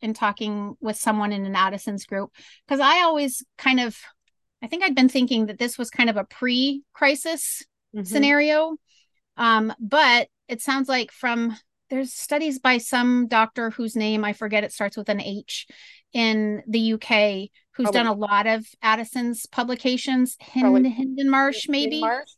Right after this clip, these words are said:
Speaker 2: Hinmarsh, Professor
Speaker 1: Um,
Speaker 2: Hinmarsh.
Speaker 1: so he has the chart that basically all, all crises fit under either low cortisol or low aldosterone. So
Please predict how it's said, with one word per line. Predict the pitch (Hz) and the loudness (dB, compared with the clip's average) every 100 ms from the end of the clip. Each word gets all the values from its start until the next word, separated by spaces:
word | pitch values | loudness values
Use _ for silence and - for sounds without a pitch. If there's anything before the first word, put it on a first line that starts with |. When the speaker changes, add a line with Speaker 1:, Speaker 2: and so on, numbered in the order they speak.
| - | -8
Speaker 2:
Hinmarsh, | 208 190 165 165 - | -4 -2 -4 -6 -12
Professor | 208 196 202 | -8 -4 0
Speaker 1:
Um, | 240 226 | 0 0
Speaker 2:
Hinmarsh. | 202 185 _ _ _ _ _ _ _ _ - | -4 -14 _ _ _ _ _ _ _ _ -2
Speaker 1:
so | 269 247 226 | 2 2 0
he | - - 285 294 294 302 | -6 -4 0 2 2 0
has | - 269 254 | 0 2 2
the | 240 | -2
chart | 220 254 220 202 - - _ _ _ | -2 2 2 0 -8 -14 _ _ _
that | 214 226 | -2 0
basically | 226 233 226 233 226 214 208 196 - _ _ _ | 2 2 0 -4 -2 -2 -2 -8 -14 _ _ _
all, | 254 277 311 302 - | 4 6 8 6 4
all | 277 285 311 | 2 4 4
crises | - 269 262 269 240 226 - | 4 2 2 -4 -6 -6 -10
fit | - 254 247 | -4 0 2
under | 226 220 220 | 2 0 0
either | 247 262 233 226 214 - - | 0 2 2 2 0 -6 -8
low | 233 254 | 0 0
cortisol | 254 247 233 226 214 208 - | 0 -4 -2 0 2 2 -2
or | 247 240 240 240 | -2 0 -2 -4
low | 233 226 | -4 -4
aldosterone. | 214 202 196 190 - 135 104 143 - | -4 -2 -2 -4 -8 -12 -12 -14 -16
So | - 220 190 165 | 0 2 2 0